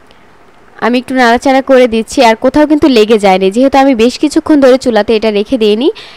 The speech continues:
একটু পরপরই নাড়াচাড়া করে দিয়েছি। এখন আমি অ্যাড করব পানি। পুরো রান্নাটা তো শেষ করার জন্য যতটুকু পানি প্রয়োজন, এখানে আমি প্রায় দেড় কাপ পানি ব্যবহার করেছি। এতে করে পারফেক্টলি সবজিগুলো সেদ্ধ হয়ে যাবে এবং পুরোপুরি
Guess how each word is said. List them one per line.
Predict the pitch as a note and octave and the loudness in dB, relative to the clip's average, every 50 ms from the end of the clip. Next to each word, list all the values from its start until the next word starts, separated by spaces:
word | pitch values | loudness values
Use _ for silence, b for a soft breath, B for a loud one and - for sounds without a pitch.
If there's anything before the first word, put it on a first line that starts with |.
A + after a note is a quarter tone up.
| B B B B B - - | B B B B B -12 -12
একটু | B3+ - D#4 D4+ - | -8 -4 -6 -2 0
পরপরই | B3+ B3 B3+ B3+ - C#4 C#4 D4 C#4 C4 | 2 2 2 2 2 2 2 2 0 0
নাড়াচাড়া | A3+ G#3+ A3+ - B3+ A#3+ B3 A#3+ - | 0 -2 -2 -2 -2 -2 -2 -2 -2
করে | A3+ A3 A3 G3+ | -2 -2 -2 -2
দিয়েছি। | G#3+ G3 G3+ G3+ - - D#4+ F4+ B4 - - _ _ _ _ _ _ _ _ _ _ _ _ _ _ _ - - - B3 C4 | -2 -4 -4 -4 -4 -4 -4 -4 -4 -6 -12 _ _ _ _ _ _ _ _ _ _ _ _ _ _ _ -20 -8 -6 -4 -2
এখন | - F4 D#4+ C#4+ | 0 2 2 2
আমি | C#4+ D4+ C#4 A3+ | 2 0 0 0
অ্যাড | G#3 - - - | -2 -2 -2 -2
করব | B3+ A3+ A3+ C4+ C#4 - - | -2 0 2 0 0 0 0
পানি। | G3 F3+ F3+ F3 G3 - B B B B B B | 0 0 -2 -6 -12 -14 B B B B B B
পুরো | - E4 F4 F4 D#4+ | 0 2 2 4 4
রান্নাটা | C#4+ C4+ C#4+ C#4+ D4 D4 D#4 D4 | 4 2 2 0 -2 -2 0 2
তো | C#4+ C4 - - _ _ _ _ A3+ - | 2 2 2 -2 _ _ _ _ -6 -2
শেষ | C#4+ C#4 - - - | -2 -2 -2 0 0
করার | C#4+ C4+ C4+ C4+ A#3 | 2 2 2 2 2
জন্য | A3+ G#3+ A3 B3 A3+ | 0 -2 -2 0 0
যতটুকু | A3+ G#3 A3+ A3+ A3 A3+ A3 B3 A#3+ A#3+ | 0 0 0 -2 -2 0 -2 0 0 0
পানি | G#3+ A3+ B3 A#3+ - | 0 0 -2 -2 0
প্রয়োজন, | A#3 A3 G#3 A3+ A3+ A3+ A3+ | 0 0 2 0 -2 -2 -2
এখানে | - C#4+ C4+ B3+ A#3+ | -4 -2 -2 0 0
আমি | A#3 B3 C4 B3+ | 0 0 -2 -2
প্রায় | - A3+ A3 A3+ G3+ A3+ | 0 0 0 0 0 0
দেড় | B3 C#4 D4+ - | -2 -2 0 0
কাপ | F#4 F4+ - A#3 | 0 0 2 0
পানি | G#3 G3+ F#3+ F#3 F3+ | 0 0 -2 -2 -2
ব্যবহার | F3 F#3 G#3 F3+ F3 - | -2 -2 -2 -4 -2 -2
করেছি। | F#3+ F#3 F#3+ - - G#3 G3 B B B B B B - C4 | -4 -4 -4 -6 -8 -8 -10 B B B B B B -4 -2
এতে | - E4+ - D4 | -2 0 0 2
করে | C4 A#3 D4 G#4+ B B B B B B B _ - | 2 2 2 0 B B B B B B B _ 0
পারফেক্টলি | C4 B3+ C#4 C4+ - E4 E4 - D4 C4 C4 D4 E4+ F4 D#4+ - | 0 2 2 0 0 -2 -2 -2 -4 -4 -2 -2 -2 -2 -2 -2
সবজিগুলো | C#4 B3+ A3 G#3+ B3 A#3+ A#3+ A#3 A#3+ B3 - | -2 -2 -2 -2 -2 0 0 0 0 0 0
সেদ্ধ | C4 A3+ G#3+ G#3+ C4+ C4 | 0 -2 2 2 2 4
হয়ে | C#4 C#4+ C#4 C#4+ A#3+ A#3+ | 4 4 4 4 2 2
যাবে | G#3 G#3 A#3+ C4 B3 - G#3+ | 0 2 0 0 0 0 0
এবং | G#3+ A3+ A#3 A3 G#3 - - B B B B B B B _ | 0 -2 -2 -4 -6 -12 -18 B B B B B B B _
পুরোপুরি | - C#4+ C#4+ D4 C#4 D4 D4+ C4 C#4 | -2 0 2 2 2 0 0 2 2